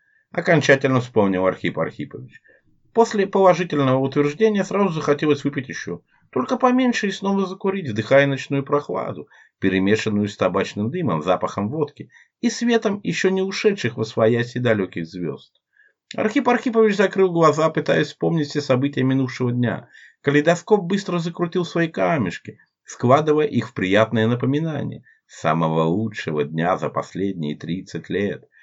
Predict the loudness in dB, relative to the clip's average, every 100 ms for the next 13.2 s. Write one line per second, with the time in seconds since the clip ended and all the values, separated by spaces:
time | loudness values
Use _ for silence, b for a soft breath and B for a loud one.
0 | b b -2 2 4 4 2 -2 -2 -2
1 | -2 -6 -4 -8 -2 0 0 -2 0 2
2 | 2 -2 b b b _ -8 -2 -2 -2
3 | -2 0 0 0 0 2 4 4 2 0
4 | -4 -4 -2 2 0 0 0 0 2 -2
5 | 0 -4 0 0 0 -6 0 2 4 2
6 | -2 -8 -10 -10 b b b b -6 0
7 | 2 2 0 -2 0 0 -2 -2 -2 -2
8 | 0 0 0 -8 0 2 2 2 -2 2
9 | 2 2 0 -2 -2 -2 -2 -2 -8 -16
10 | b b b -6 -6 -2 0 2 0 -4
11 | -8 -12 -14 -10 -6 -4 -4 -8 -6 -2
12 | -2 -4 -8 -8 -4 -4 -2 -2 -4 -10
13 | -20